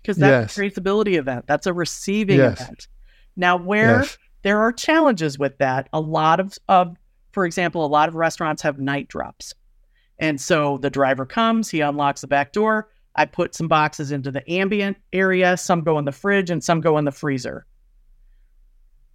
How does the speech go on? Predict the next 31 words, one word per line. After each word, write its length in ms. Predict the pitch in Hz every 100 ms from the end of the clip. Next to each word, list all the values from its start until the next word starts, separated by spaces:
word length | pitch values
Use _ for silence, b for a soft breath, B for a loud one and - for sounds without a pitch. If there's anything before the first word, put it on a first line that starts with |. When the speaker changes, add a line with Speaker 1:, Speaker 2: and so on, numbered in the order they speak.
| _ _ -
Speaker 1:
You 160 | 175
know, 140 | 151 135
those 340 | 185 196 185
may 380 | 185 190 196 196
or 100 | 196
may 180 | 185 175
not 300 | 170 170 147
have 200 | 147 -
been 140 | 147
scanned 560 | - - 170 160 151 -
coming 300 | 160 147 175
in 320 | 196 190 180 -
or, 500 | 185 170 160 156 - _ -
you 120 | 160
know, 140 | 143
when 200 | 139 143
the 180 | 143 139
staff 380 | - - 170 151
gets 180 | 160 135
there 160 | 151 143
in 60 |
the 60 | 143
morning 500 | 139 143 135 135 131 _ _ _
and 160 | 156 143
receives 400 | 135 - 143 127
those 240 | 131 123
items. 340 | 123 117 - -
Because 260 | - 202
sometimes 460 | - 254 269 233 185
the 120 | 180
drivers 480 | 165 170 165 160